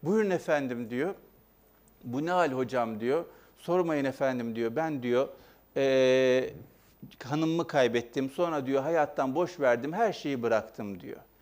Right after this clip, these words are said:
"Ben bunu biliyorum, o yüzden," diyor, "sizin cebinizde bir a-, elmas gönderdim, cebinizde bir elmas var." diyor. "Ne elmas?" diyor, "Benim cebimde elmas ne arasın?" diyor.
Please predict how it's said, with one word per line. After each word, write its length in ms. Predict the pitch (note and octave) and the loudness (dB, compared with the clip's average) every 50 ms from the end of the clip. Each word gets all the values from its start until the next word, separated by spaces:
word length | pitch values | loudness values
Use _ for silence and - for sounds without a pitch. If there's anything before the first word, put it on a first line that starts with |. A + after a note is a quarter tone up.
| _ - - - _ _ _ _ - | _ -20 -20 -20 _ _ _ _ -14
"Ben 320 | B2+ A#2 D3 E3+ F3+ F3 | -10 -8 -6 -6 -6 -6
bunu 220 | F3 F#3 F#3 D#3+ | -6 -6 -6 -6
biliyorum, 320 | D#3+ D#3+ G#3 A#3 A3+ G3+ F3 C#3+ | -8 -6 -4 -2 -2 -2 -2 -2
o 100 | D3+ F3 | -2 -2
yüzden," 380 | F#3+ F#3 - - F#3 F3+ E3+ | -2 -2 -4 -4 -4 -4 -4
diyor, 120 | D#3+ D#3+ D3+ | -4 -6 -6
"sizin 240 | D#3 - E3+ F3 | -8 -10 -12 -8
cebinizde 600 | D3 D#3+ E3 D3 E3+ E3+ D#3+ D3 C#3 D3 E3+ D#3 | -6 -6 -6 -4 -6 -8 -10 -10 -8 -8 -6 -6
bir 180 | D3+ D#3 - D3 | -6 -4 -2 -4
a-, 100 | D3+ - | -4 -2
elmas 340 | - D3 D3 D3+ E3+ F#3 F3+ - - | -4 -6 -4 -4 -6 -8 -8 -10 -10
gönderdim, 520 | - D#3 C#3+ C#3 B2+ B2+ B2+ A#2+ A#2+ B2 A#2 | -8 -8 -6 -4 -2 -2 -2 -2 -4 -6 -8
cebinizde 540 | C3+ C3+ C#3+ D#3 D#3+ D#3 C3+ C3+ D3+ C#3 | -8 -8 -8 -8 -8 -8 -8 -6 -6 -4
bir 80 | C3 - | -4 -4
elmas 460 | - C#3 C3+ C#3 E3+ G3 F3+ - - | -4 -4 -4 -4 -6 -8 -8 -8 -6
var." 280 | B2+ A2 G2+ F#2+ F#2 - | -4 -2 -2 -2 -4 -8
diyor. 160 | - - - - - _ _ _ - - _ _ _ _ _ _ C#3 | -14 -18 -20 -20 -20 _ _ _ -20 -20 _ _ _ _ _ _ -8
"Ne 80 | D#3+ | -4
elmas?" 440 | G3 G3+ F#3+ E3+ D3+ C#3+ D3+ E3+ - | -2 -2 -2 -2 -2 -6 -8 -8 -8
diyor, 120 | - B2+ A#2+ A#2+ | -8 -6 -6 -4
"Benim 200 | C#3 D#3 E3+ E3+ | -4 -6 -6 -4
cebimde 340 | F3+ F3 E3 E3+ F3 E3+ D#3+ | -4 -4 -4 -2 -2 0 0
elmas 340 | D#3+ D#3 E3 D#3+ D3 - - | 0 -2 -4 -6 -8 -8 -8
ne 80 | F#3 | -8
arasın?" 520 | G#3+ A3+ G3+ E3+ C#3 - - - A#2+ G#2+ G2+ | -6 -4 -2 -2 -4 -4 -6 -12 -14 -12 -12
diyor. 180 | G2+ F#2 G2 | -14 -14 -16